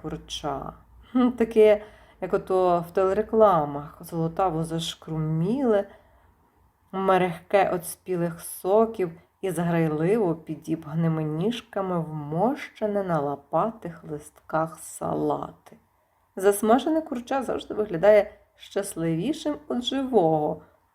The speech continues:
ну просто промениться чудесним, смаглим рум'янцем з утіхи, що зараз його з'їдять.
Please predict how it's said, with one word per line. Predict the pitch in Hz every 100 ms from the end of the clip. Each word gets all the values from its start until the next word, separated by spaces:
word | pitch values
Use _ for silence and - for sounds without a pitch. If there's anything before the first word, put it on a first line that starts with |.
| -
ну | 262 226
просто | 226 180 214 294 -
промениться | - 190 170 165 208 160 -
чудесним, | 170 160 151 185 240 285 - 180 165 165 - _
смаглим | - - 170 175 269 302 240 220
рум'янцем | 185 165 156 156 202 185 - 190 185
з | 175
утіхи, | 175 175 - 185 170 170 151 - _ _ _
що | - 214
зараз | 202 185 156 175 - -
його | 240 233 170
з'їдять. | 165 226 247 262 160 151 175 _